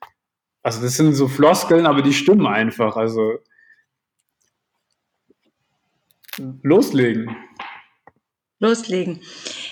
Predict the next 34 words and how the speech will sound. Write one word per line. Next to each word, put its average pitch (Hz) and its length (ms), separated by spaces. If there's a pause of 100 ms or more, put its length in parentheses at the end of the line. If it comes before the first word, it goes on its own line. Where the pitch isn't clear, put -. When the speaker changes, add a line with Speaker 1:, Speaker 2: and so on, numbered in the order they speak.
Speaker 2:
Ja, 202 180
schöner 240 340
kann 240 180
man 233 160
das 226 200
gar 202 160
nicht 226 220
abschließen, 190 720
würde 165 180
ich - 260
sagen. 175 540
Vielen, 196 300
vielen 185 360
Dank, 202 580
ähm, 175 440
Tim, 226 400 (560)
äh, 202 160
dass 202 200
du - 100
uns 196 260
einen 185 380 (340)
einen - 80
Ausschnitt 240 580
aus 202 220
deinem 196 300
Leben 240 380
gezeigt 226 640
hast. 226 300
Und 202 80
ich 185 180
wünsche 196 300
dir 185 140
natürlich 185 500
auch - 260